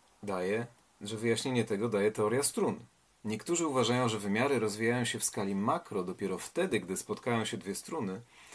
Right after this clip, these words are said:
i niektóre ich właściwości znikną, a wymiary powyżej trzech nigdy nie będą miały szansy się spotkać. Nie mam dobrego zdania o tym wyjaśnieniu,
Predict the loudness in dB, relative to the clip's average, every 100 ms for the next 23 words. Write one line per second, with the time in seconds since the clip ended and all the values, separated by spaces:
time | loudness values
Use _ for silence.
0 | -20 -12 -6 -4 -4 2 2 4 2 2
1 | 2 2 -2 -4 -2 -4 -4 -4 -4 -4
2 | 0 0 0 -2 -4 0 4 6 4 0
3 | 0 2 2 2 2 0 0 2 0 0
4 | -4 -4 -6 -8 -12 -14 -20 -14 -4 0
5 | 0 0 0 0 0 0 0 -2 -4 -6
6 | -4 -4 -4 -4